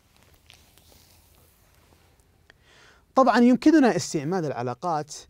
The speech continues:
بين الزوايا والأضلاع في المثلثات لحل مسائل من واقع الحياة. تعالوا نشوف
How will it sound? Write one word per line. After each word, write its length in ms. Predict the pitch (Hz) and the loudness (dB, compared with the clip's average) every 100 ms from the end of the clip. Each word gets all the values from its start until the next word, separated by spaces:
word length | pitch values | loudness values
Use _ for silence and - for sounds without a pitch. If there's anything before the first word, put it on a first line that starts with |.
| _ _ | _ _
بين 160 | 220 262 | -4 -2
الزوايا 520 | 190 143 160 160 123 | -4 -4 -4 -4 -6
والأضلاع 640 | 143 202 202 180 196 190 190 | -8 -8 -8 -6 -6 -6 -8
في 180 | - | -10
المثلثات 1200 | 175 143 165 165 160 156 _ - 151 147 147 - | -12 -10 -10 -10 -8 -10 _ -14 -10 -10 -12 -16
لحل 440 | 127 - 151 147 131 | -16 -10 -8 -6 -8
مسائل 480 | 123 143 143 135 | -10 -10 -10 -10
من 100 | 131 | -12
واقع 380 | 123 127 139 117 | -10 -10 -8 -10
الحياة. 440 | 117 - 131 175 302 | -12 -10 -6 -4 -6
تعالوا 440 | - 240 285 226 | -6 -4 -2 -4
نشوف 420 | 202 - 190 180 | -8 -6 -8 -8